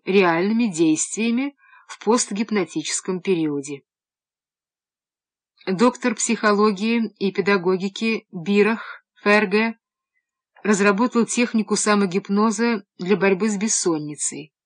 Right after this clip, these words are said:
так называемый метод углублённого расслабления. Бирах, «Победа над бессонницей», Москва, тысяча девятьсот семьдесят девятый.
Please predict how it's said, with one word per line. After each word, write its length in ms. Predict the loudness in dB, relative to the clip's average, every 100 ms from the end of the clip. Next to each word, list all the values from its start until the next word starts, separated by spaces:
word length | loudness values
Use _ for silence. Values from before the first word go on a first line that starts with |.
| _ _ _
так 180 | -4 -4
называемый 640 | -2 0 2 2 2 -2 -6 -20 _ -4
метод 580 | 2 4 4 2 -4 -4 -18 _
углублённого 840 | -2 2 2 2 2 2 2 0 0
расслабления. 1000 | -2 -2 -2 0 2 2 0 -6 -12 -16 _ _ _ _ _ _ _ _ _ _ _ _
Бирах, 760 | -10 0 2 4 2 -2 -10 -6 0
«Победа 680 | 2 4 4 4 2 0 0
над 180 | -2 0
бессонницей», 840 | -4 -2 0 2 0 -4 -8 -6
Москва, 580 | -6 -6 -8 -4 -2 -4 -8 -20 -8
тысяча 280 | -2 0 0
девятьсот 460 | -2 -4 -2 -2 -2
семьдесят 500 | -4 -4 -4 -6 -4
девятый. 600 | -2 -2 -4 -8 -16